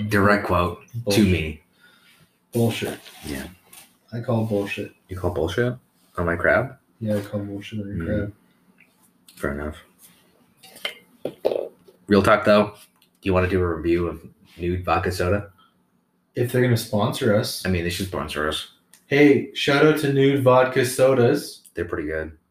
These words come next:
Speaker 2: Um, you make a very nice, refreshing beverage.
Speaker 1: Except for the peach, it sucks.
Speaker 2: Hey, don't, don't diss the peach.
Speaker 1: I don't like the peach.
Speaker 2: You, you just shut your whore mouth.
Speaker 1: I like, I like lime. I like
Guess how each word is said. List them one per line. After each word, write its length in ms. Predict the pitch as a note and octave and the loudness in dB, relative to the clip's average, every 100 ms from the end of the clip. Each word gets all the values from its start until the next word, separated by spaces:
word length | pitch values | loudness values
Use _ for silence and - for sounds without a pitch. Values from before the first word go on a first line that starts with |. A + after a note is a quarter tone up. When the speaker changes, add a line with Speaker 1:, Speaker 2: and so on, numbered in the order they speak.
| _ - | _ -10
Speaker 2:
Um, 440 | B2 B2 B2 B2 | -4 -2 -2 -2
you 120 | B2+ | -2
make 240 | C3+ C3+ C3+ | 0 0 2
a 60 | |
very 320 | A#2+ A#2+ B2+ | 2 4 4
nice, 340 | B2+ B2 B2 - | 2 2 2 -2
refreshing 560 | A#2+ - B2 B2 - | -6 0 0 0 -4
beverage. 680 | - B2+ A#2+ C3+ D3+ - - - | 2 4 4 2 2 -2 -16 -4
Speaker 1:
Except 200 | G2 G#2 | 0 2
for 80 | |
the 60 | F2+ | 0
peach, 260 | F2+ F2 E2 | -2 -4 -4
it 80 | |
sucks. 400 | - F#2 E2+ - - _ | -8 -6 -6 -10 -20 _
Speaker 2:
Hey, 380 | - C3 A2+ G#2 - _ _ _ | 0 2 2 0 -10 _ _ _
don't, 260 | A#2+ B2 A#2+ _ _ _ _ | -4 -4 -6 _ _ _ _
don't 200 | B2 B2+ | -8 -8
diss 240 | - B2+ - | -6 -6 -6
the 80 | |
peach. 480 | A2+ A#2+ G#2+ - - - | -4 -2 -2 -6 -16 -10
Speaker 1:
I 40 | |
don't 120 | F#2 | -6
like 160 | G2 G#2 | -6 -6
the 60 | |
peach. 440 | F2+ F2+ D2 - - _ _ _ _ - _ - A#2+ | -4 -4 -4 -10 -16 _ _ _ _ -20 _ -14 -12
Speaker 2:
You, 120 | C#3+ D3+ _ - | -12 -16 _ -12
you 120 | E3 | -12
just 120 | - | -8
shut 260 | - - A#3+ | -4 0 2
your 160 | D#3 | 2
whore 200 | B2 C#3+ | 4 2
mouth. 80 | C#3+ | 4
Speaker 1:
I 40 | - | 4
like, 360 | A#2 A2+ - - | 4 2 -2 2
I 60 | |
like 220 | G2+ G2 | 2 4
lime. 480 | G#2+ G#2 G#2+ C3+ D3 - _ _ _ _ _ F#2+ | 2 4 4 2 -2 -8 _ _ _ _ _ 0
I 60 | |
like 380 | F#2+ G2 F#2 - | 2 2 -2 -16